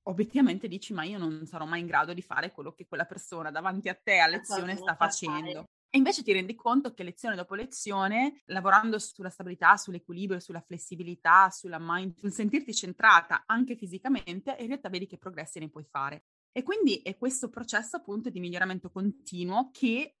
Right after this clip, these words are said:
Speaker 1: ti chiedo, penso che abbia un grandissimo potenziale, nel senso che può essere poi applicato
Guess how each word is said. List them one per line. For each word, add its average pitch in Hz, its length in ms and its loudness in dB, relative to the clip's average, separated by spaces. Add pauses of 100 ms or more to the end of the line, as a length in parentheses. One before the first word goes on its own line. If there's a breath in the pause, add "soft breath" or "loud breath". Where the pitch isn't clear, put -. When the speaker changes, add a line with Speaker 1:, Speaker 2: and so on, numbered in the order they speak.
(120)
Speaker 1:
ti 220 120 -4
chiedo, 165 560 2 (380)
penso 311 400 6
che 220 480 0
abbia 214 680 4
un 208 120 -4
grandissimo 202 520 -4
potenziale, 190 840 -2
nel 208 160 -2
senso 196 360 -10
che 196 140 -12
può - 140 -2
essere 226 400 -4
poi 180 160 -2
applicato 214 840 -4